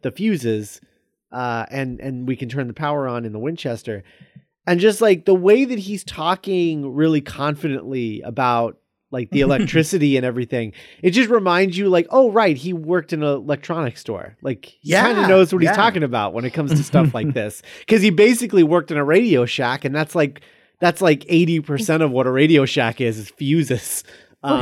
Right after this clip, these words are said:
Speaker 1: Um,
Speaker 4: flipping breakers, that's just it. Turning things on and off again.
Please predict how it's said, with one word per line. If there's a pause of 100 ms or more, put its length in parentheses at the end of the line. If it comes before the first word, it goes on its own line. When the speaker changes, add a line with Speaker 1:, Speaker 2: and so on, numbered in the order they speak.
Speaker 1:
Um,
Speaker 4:
flipping
breakers,
that's
just
it. (680)
Turning
things
on
and
off
again.